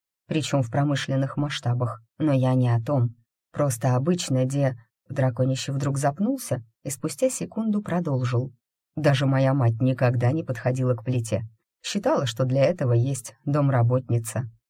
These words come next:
Но вот почему-то мне показалось, что один ушлый драконище хотел сначала сказать совсем другое.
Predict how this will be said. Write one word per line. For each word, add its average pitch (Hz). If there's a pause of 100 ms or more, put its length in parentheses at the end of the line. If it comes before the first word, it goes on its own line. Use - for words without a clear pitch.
(180)
Но 160
вот 147
почему-то 147 (340)
мне 208
показалось, 143
что -
один 147
ушлый 143
драконище 131 (320)
хотел 247
сначала 285
сказать 226
совсем 190
другое. 143